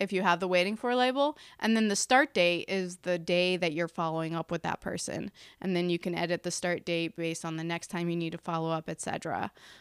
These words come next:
Um, so whatever works for you. If you're an assistant and you're, like, working for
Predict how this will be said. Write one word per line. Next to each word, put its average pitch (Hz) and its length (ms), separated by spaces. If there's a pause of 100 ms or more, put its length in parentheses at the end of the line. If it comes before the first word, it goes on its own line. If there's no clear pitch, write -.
(140)
Um, 175 420 (200)
so 202 300
whatever 233 580
works 208 260
for 202 120
you. 190 500
If - 160
you're 233 200
an 220 80
assistant 202 500
and 185 120
you're, 180 160
like, 170 240
working 180 340
for 175 340